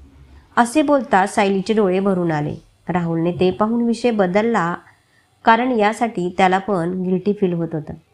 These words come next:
"राहुल, पुरे झाले देवीजी, माझी चूक आहे. तुम्ही खूप महान आहात.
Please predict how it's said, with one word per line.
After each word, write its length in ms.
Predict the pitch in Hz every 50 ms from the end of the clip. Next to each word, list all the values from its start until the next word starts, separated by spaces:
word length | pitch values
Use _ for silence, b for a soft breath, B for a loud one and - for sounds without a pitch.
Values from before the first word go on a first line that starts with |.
| _ _ _ _ -
"राहुल, 280 | 175 180 175 170 165 - - - _ _ _ _ _ _ _ _ -
पुरे 220 | 214 202 208 226
झाले 280 | 220 214 208 196 208 226
देवीजी, 460 | 208 220 208 196 185 170 160 151 151 - _ - - -
माझी 260 | - 185 190 190 220 208
चूक 300 | 214 - 240 233 233 -
आहे. 300 | 226 208 175 165 185 226 - - _ _ _ _ _ _ _ _ _ _ -
तुम्ही 260 | 240 220 226 262 262
खूप 240 | - 277 277 - -
महान 240 | 226 208 202 190 185
आहात. 120 | 165 -